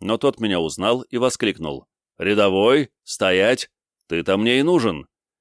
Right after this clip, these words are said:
Остановившись, вытянувшись по стойке смирно, я вопросительно глянул на офицера. «За мной!» Мы прошли в коридоры штаба, и, постучавшись,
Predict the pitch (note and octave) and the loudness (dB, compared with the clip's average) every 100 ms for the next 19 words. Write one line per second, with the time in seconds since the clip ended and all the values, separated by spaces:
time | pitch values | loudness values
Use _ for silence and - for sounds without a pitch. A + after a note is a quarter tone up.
0 | _ _ _ - D#2 - E2 D#2 E2+ B2+ | _ _ _ -2 -2 -2 -4 -2 -2 -4
1 | - C#3+ - - - - G#2+ C3 C#3 C3 | 0 0 0 -8 -14 -6 -2 0 0 -2
2 | - B2+ - G#2 - G#2 F#2+ - - F#2 | -2 -4 0 -2 0 0 0 -2 -8 -2
3 | A#2+ A#2+ A#2+ A#2 F2 D2+ G2 B2+ B2+ G#2+ | -2 0 0 0 -4 -2 0 0 0 -2
4 | - A#2+ B2+ A2+ E2+ F2+ F2+ F2 F2 E2+ | -2 -6 -4 -4 -2 -4 -2 -4 -4 -6
5 | F#2+ - F2 C#2 - _ _ _ _ _ | -6 -2 -2 -2 -12 _ _ _ _ _
6 | - F2 F2+ G2+ G2+ G#2+ A2+ _ _ _ | -10 -2 -2 0 2 2 0 _ _ _
7 | _ _ _ _ - A#2 D3 C#3+ A#2+ C#3 | _ _ _ _ -4 -2 2 0 0 -2
8 | - A2+ G#2 F2+ D#2+ D2+ - A2 B2+ B2+ | 0 0 0 0 0 -2 -2 0 2 -2
9 | A2 _ A2+ - B2 - F#2+ A#2 C3 - | -4 _ -8 -2 -2 -2 -2 0 -2 -2
10 | C3+ | -6